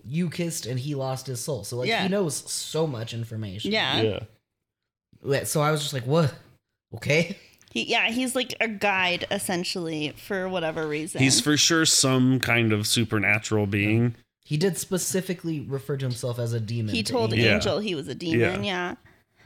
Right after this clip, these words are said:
Speaker 3: But he claims to be a good one.
Speaker 1: So, Buffy gets pulled over by the police, 'cause apparently she's a very identifiable sixteen-year-old blonde girl. <laughs>
Speaker 2: Well, yeah, her,
Speaker 3: <laughs>
Speaker 2: her
Speaker 3: Selectively.
Speaker 2: disguise is
Speaker 3: <laughs>
Speaker 2: literally just a black beanie, so
Speaker 1: Yeah.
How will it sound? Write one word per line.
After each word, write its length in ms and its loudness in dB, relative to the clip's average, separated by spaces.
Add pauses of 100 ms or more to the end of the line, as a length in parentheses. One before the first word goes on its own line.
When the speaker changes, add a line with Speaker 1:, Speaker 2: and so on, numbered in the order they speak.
(300)
Speaker 3:
But 120 4
he 100 4
claims 440 2
to 80 -4
be 140 -2
a 60 -6
good 240 -6
one. 240 -12 (380)
Speaker 1:
So, 380 2 (560)
Buffy 280 -2
gets 160 -4
pulled 200 -2
over 200 -2
by 160 -2
the 80 -6
police, 580 -8 (800)
'cause 140 -10
apparently 320 -6
she's 160 -8
a 60 -8
very 300 -2
identifiable 600 -6
sixteen-year-old 720 -6
blonde 300 -6
girl. 360 -8
<laughs> 40 -20 (140)
Speaker 2:
Well, 140 -2
yeah, 140 0
her, 800 4
Speaker 3:
<laughs> 20 -20
Speaker 2:
her 200 2 (260)
Speaker 3:
Selectively. 840 6
Speaker 2:
disguise 40 4 (120)
is 100 8
Speaker 3:
<laughs> 0 -
Speaker 2:
literally 480 4
just 420 0
a 80 2
black 400 0
beanie, 520 0
so 720 0 (160)
Speaker 1:
Yeah. 240 -2